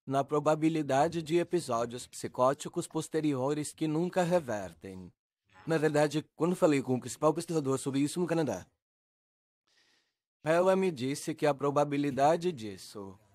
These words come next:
muito do que vemos é uma espécie de lua sem teto. Agora,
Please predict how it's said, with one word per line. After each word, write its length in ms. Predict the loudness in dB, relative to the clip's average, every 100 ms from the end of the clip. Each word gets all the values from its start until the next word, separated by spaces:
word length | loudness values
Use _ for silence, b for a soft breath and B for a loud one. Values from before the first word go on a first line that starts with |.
| _ _ _ _ _ _ _ _ _ _ _ _ _ _ _ _ _ 0
muito 240 | 0 2
do 80 | 0
que 120 | 0
vemos 280 | 0 -2 0
é 40 |
uma 100 | -2
espécie 320 | 0 -2 -2
de 80 | 0
lua 220 | 4 4
sem 160 | 4 0
teto. 360 | -4 -6 -10 -14 _
Agora, 400 | 2 6 6 4